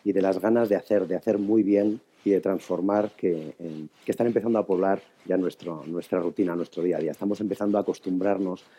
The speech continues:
a reconocer nuestro propio talento. Traemos solo tres, pero son muchísimos, son quinientos. Estamos hablando de más de quinientos proyectos que han concurrido en, en, en este proyecto, en el Global Impact Competition. Es un hito, es un hito a nivel internacional. Este es uno de los concursos,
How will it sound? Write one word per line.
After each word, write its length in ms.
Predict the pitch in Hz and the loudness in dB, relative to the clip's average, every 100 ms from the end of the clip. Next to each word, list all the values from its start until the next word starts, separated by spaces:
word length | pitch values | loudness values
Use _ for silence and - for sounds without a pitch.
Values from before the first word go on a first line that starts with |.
| - | -8
a 60 | |
reconocer 420 | 95 92 92 80 90 | -4 -2 -2 -4 -6
nuestro 260 | 87 87 | -4 -6
propio 260 | 85 85 78 | -6 -6 -2
talento. 440 | 80 80 76 - - _ _ _ _ _ _ | 0 0 -2 -8 -18 _ _ _ _ _ _
Traemos 320 | - 104 113 | -2 0 0
solo 180 | - 104 | 0 -2
tres, 380 | 85 85 - - _ _ _ _ _ | -2 -4 -4 -14 _ _ _ _ _
pero 120 | - | -20
son 200 | - 110 | -4 0
muchísimos, 540 | 117 - 131 - 69 65 | 0 -2 -8 -10 -14 -14
son 220 | - 98 107 | -8 -4 -2
quinientos. 600 | 165 98 127 104 - - | 0 4 4 2 -8 -10
Estamos 260 | 104 113 | -6 -2
hablando 280 | 117 120 117 | 0 2 4
de 80 | 98 | 4
más 200 | 117 123 | 2 2
de 80 | 110 | 2
quinientos 400 | 104 113 107 - | 4 2 0 0
proyectos 520 | 101 110 - 127 - - _ | 2 2 2 -2 -2 -18 _
que 120 | 107 | 0
han 80 | 113 | 2
concurrido 680 | 117 113 - 95 104 113 117 | 4 2 2 2 4 6 4
en, 200 | 98 87 | 2 0
en, 140 | 90 92 | -4 -2
en 100 | 98 | -2
este 180 | - | -4
proyecto, 340 | 90 92 101 87 | -2 -2 -2 -4
en 80 | 87 | -4
el 80 | |
Global 280 | 80 101 104 | 0 2 2
Impact 300 | 101 101 101 _ - | 2 0 -4 _ -20
Competition. 640 | - 98 87 104 - - 64 _ _ | -6 -4 -2 -2 -4 -12 -18 _ _
Es 140 | 110 - | -4 0
un 100 | 104 | 2
hito, 260 | 113 - - _ | 0 -2 -8 _
es 80 | 90 | -4
un 100 | 101 | 0
hito 160 | 117 127 | 2 4
a 40 | |
nivel 220 | 113 110 | 4 4
internacional. 640 | 117 113 98 - 92 113 95 | 2 0 -2 -2 0 2 2
Este 180 | - | -2
es 100 | 113 | -2
uno 120 | 123 117 | 2 2
de 60 | |
los 120 | 107 | 2
concursos, 720 | - 95 113 113 - 110 - | 0 -2 -2 -2 -2 -4 -6